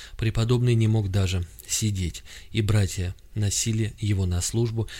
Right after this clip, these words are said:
и клали в церкви в особом, укрытом от посторонних взглядов месте,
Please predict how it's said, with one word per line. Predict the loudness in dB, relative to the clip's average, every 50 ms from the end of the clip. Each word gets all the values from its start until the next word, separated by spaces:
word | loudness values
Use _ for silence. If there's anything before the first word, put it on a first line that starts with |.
| -14 -12 -12
и | -8
клали | -4 -2 0 0 0 -2
в | -2
церкви | -2 0 0 0 0 0 -2 -6 -8 -6 -4
в | 0 0
особом, | 2 2 0 0 0 0 2 2 2 0 -2 -4 -6
укрытом | -6 -4 -2 0 0 0 0 0 -2 -4 -4
от | -6 -10 -4
посторонних | -2 0 0 0 0 -2 -2 0 0 -2 -2 -2
взглядов | -4 -4 -4 -4 -2 -4 -4 -4 -2
месте, | 0 0 0 0 -2 -4 -6